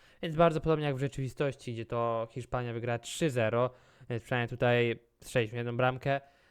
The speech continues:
W rzeczywistości Chorwacja zremisowała dwa do dwóch z Albanią, więc mam nadzieję, że my nie pójdziemy w ich ślady, jeżeli tutaj zrobimy to, co oni powinni zrobić,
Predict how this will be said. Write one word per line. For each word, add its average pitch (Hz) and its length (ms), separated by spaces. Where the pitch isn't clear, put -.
W 147 40
rzeczywistości 170 520
Chorwacja 180 840
zremisowała 139 600
dwa 131 120
do 127 120
dwóch 139 240
z - 60
Albanią, 110 500
więc 113 180
mam 131 160
nadzieję, 175 220
że 160 100
my 147 140
nie 151 120
pójdziemy 147 640
w - 40
ich 131 120
ślady, 123 460
jeżeli 131 180
tutaj 143 160
zrobimy 139 300
to, 156 140
co - 180
oni 165 260
powinni 113 400
zrobić, 117 420